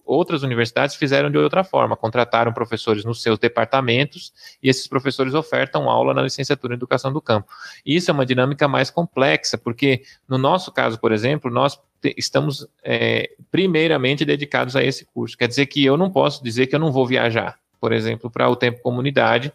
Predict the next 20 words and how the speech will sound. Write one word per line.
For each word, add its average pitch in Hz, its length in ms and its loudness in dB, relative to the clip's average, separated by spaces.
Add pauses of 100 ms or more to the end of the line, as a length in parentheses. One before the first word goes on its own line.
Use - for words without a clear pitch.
(400)
porque 151 220 2
eu 147 80 2
sou 151 460 0
um - 20 -12
professor 147 380 0
da 143 80 0
licenciatura 165 400 0
em - 20 -2
educação 160 260 0
do 185 80 -4
campo, 185 460 -2
viajar 139 440 2
pra 143 140 0
comunidade 127 480 -2
faz 190 220 -2
parte 151 300 -2
da 156 80 0
minha 143 160 -2
atribuição 165 480 -2
docente, 147 500 -4